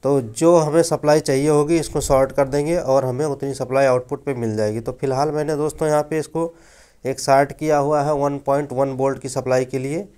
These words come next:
जंपर को। वन पॉइंट टू फ़ाइव के आसपास यहाँ पे रीडिंग आ रही है, विदाउट लोड है अभी। तो दोस्तों कुछ इस तरीके से जंपर लगा के और ये बक कन्वर्टर को मैंने लगा दिया है।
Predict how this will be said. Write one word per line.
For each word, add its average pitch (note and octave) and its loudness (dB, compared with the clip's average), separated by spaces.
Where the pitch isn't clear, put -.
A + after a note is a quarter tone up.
जंपर A#2 -4
को। F#3 -6
वन C3+ 0
पॉइंट C#3+ 0
टू D#3 -4
फ़ाइव C#3 0
के C#3+ 0
आसपास C3 0
यहाँ C3 0
पे C3 -4
रीडिंग B2+ -2
आ B2+ 4
रही B2+ 0
है, C#3 -2
विदाउट B2 -2
लोड B2+ -2
है B2 0
अभी। A#2+ -2
तो C3+ 2
दोस्तों C#3 0
कुछ E3 -6
इस E3 -6
तरीके D3+ -2
से E3+ -4
जंपर B2 0
लगा C3+ 4
के D#3+ -2
और C3+ 2
ये C#3+ -2
बक C3 -4
कन्वर्टर B2 -2
को C#3 -4
मैंने C3+ -2
लगा A#2 0
दिया A2 -2
है। A2 -6